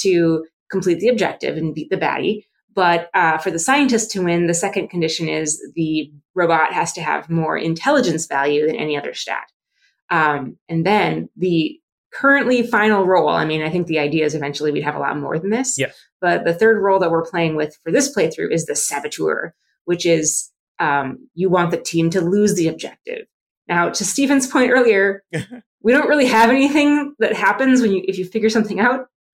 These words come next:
Speaker 1: Um, so we'll have to figure that out at some point, but
Speaker 2: Yes. I think we can get started. The other thing that we haven't explained to listeners yet who are not familiar with the previous episode is that the way the turn orders go, which I can run
Speaker 3: Yeah.
Speaker 2: through really quickly.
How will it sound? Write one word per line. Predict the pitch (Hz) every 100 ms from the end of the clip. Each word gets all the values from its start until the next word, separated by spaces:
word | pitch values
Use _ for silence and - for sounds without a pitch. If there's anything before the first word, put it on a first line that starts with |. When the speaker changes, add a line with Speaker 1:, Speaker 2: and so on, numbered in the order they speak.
| _
Speaker 1:
Um, | 196 190 170 151 165 _ _ _
so | - 220
we'll | 214 240
have | 247
to | 208
figure | 247 226
that | 208
out | 190 202
at | -
some | 214 226
point, | 262 - -
but | - 170 151
Speaker 2:
Yes. | 113 101 - _ _ _ _ _ -
I |
think | 131 175
we | 185
can | 175
get | 160
started. | - - 202 139 123
The | 135
other | 165 180
thing | 208 202
that | 190
we | 156
haven't | 147 151
explained | 143 160 - 139
to | 131
listeners | 131 135 123 131
yet | 120 117
who | 127 123
are | 117
not | 113
familiar | - 220
with | 165
the | -
previous | 127 120
episode | 160 156 143 127 123 _ _ _ _
is | 143
that | 143 131 -
the | 139
way | 170 170
the | 147
turn | 139 160 147
orders | 117 101 104
go, | - 123 131 _ _ _ -
which | 127
I | 135
can | 139
run | 120
Speaker 3:
Yeah. | 101
Speaker 2:
through | 120
really | 113
quickly. | 196 190 190 185